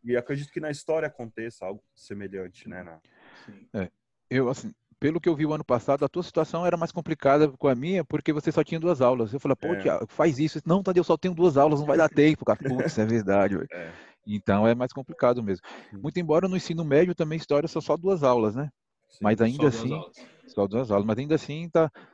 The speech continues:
Speaker 3: Não, o que eu vejo, o que eu vejo é o seguinte: se a gente aqui, ó, três professores, tem essa perspe-, tem, tem essa percepção do que tá acontecendo,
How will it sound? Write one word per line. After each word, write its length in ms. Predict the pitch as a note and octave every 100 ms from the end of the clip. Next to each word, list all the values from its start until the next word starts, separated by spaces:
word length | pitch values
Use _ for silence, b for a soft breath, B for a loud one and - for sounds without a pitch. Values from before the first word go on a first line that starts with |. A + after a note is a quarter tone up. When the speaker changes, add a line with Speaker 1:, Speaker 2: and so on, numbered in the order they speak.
| B
Speaker 3:
Não, 320 | F#3+ F3 G2+ - _ _ _ _ _ _ _ _ _ _ b b
o 80 | F3+
que 100 | -
eu 80 | E3+
vejo, 400 | A2 C3 C#3+ G2+
o 80 | C#3
que 80 | E3
eu 100 | B2
vejo 320 | A#2 C#3 C3+
é 60 | C3+
o 100 | C#3
seguinte: 340 | A2+ G2 F#2+ B B
se 240 | - E3+ F3
a 80 |
gente 340 | D3 A2 G2+ -
aqui, 220 | - F#2
ó, 80 | F2+ - _ _ _ -
três 320 | A#2 D3+ D#3+
professores, 680 | - D3+ C#3+ - F#2+ F#2+ G#2+
tem 240 | - D#3
essa 200 | D#3 D3+
perspe-, 560 | C#3 C3+ - - A#2 B2 -
tem, 180 | C3
tem 200 | C#3 D#3
essa 240 | D3 C#3+ B2
percepção 680 | C3+ - B2+ - - B2
do 80 | A2+
que 140 | - -
tá 100 | A#2+
acontecendo, 580 | A#2 A2 A2 D#3 E3+